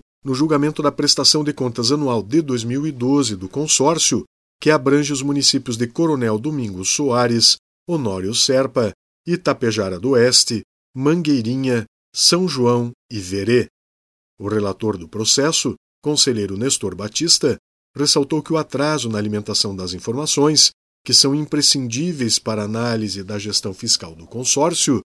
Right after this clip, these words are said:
prejudica ou até inviabiliza a atuação do controle externo.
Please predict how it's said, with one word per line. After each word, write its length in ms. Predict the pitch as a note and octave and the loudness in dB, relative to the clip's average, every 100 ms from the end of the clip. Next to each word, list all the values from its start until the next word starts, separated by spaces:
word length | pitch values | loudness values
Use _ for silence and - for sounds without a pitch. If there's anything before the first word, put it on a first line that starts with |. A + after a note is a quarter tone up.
| _ _ _ - | _ _ _ 2
prejudica 800 | E3 E3 D#3 B2+ F3 F3+ E3+ - | 4 4 0 0 0 2 -2 -2
ou 140 | D3 D3+ | 0 0
até 320 | C#3+ D#3+ - | 2 -2 -2
inviabiliza 1040 | F3 G3 E3 F#3 F3+ F3+ C#3 C#3 C3 C3+ B2 _ _ - | -6 -6 0 0 0 -2 2 4 4 2 0 _ _ -6
a 100 | C3 | -4
atuação 520 | C3+ C#3 A#2+ - G#2 | -2 -2 2 2 0
do 80 | F#2+ | -4
controle 420 | G2 F#2+ G2+ G2 | -6 -6 -4 -4
externo. 600 | F#2+ - B2 B2+ A2 F2 | -2 2 4 4 2 -4